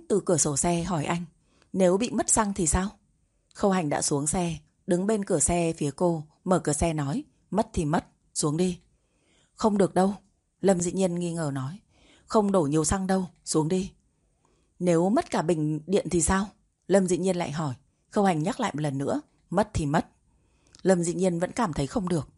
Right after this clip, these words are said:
nói, "Hay là chúng ta ngủ trên xe đi." Khâu Hành thấy cô lắm lời, nhảy lên bậc xe, đưa tay qua đầu gối cô, tay kia kéo tay cô như muốn bế cô xuống. Làm động tác này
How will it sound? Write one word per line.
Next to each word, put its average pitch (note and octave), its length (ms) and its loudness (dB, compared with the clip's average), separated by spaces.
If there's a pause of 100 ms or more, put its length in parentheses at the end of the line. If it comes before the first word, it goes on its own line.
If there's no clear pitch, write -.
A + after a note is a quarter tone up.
(120)
nói, E3+ 320 -2 (340)
"Hay A#3+ 140 4
là G3+ 120 2
chúng F3+ 200 0
ta G#3 220 0
ngủ G3 220 0
trên F#3+ 200 0
xe G3 220 2
đi." F#3+ 220 0 (640)
Khâu G3+ 160 4
Hành E3+ 180 2
thấy D3 140 -2
cô F#3 200 -2
lắm D#3 200 -4
lời, E3 280 -2 (400)
nhảy F3+ 240 0
lên E3+ 360 0
bậc D#3+ 180 -4
xe, D#3+ 300 -4 (260)
đưa A#3 160 2
tay A#3 200 0
qua G#3+ 160 0
đầu D#3+ 140 0
gối C#3 220 -2
cô, F3 300 0 (220)
tay F#3+ 140 0
kia F3 360 0 (340)
kéo D#3+ 200 2
tay G#3 160 -2
cô E3+ 340 0 (180)
như G#3 80 -4
muốn F#3+ 180 0
bế E3 220 4
cô G3 160 -2
xuống. D3+ 300 -2 (720)
Làm F#3 280 2
động F3 160 2
tác - 180 -2
này D#3 360 0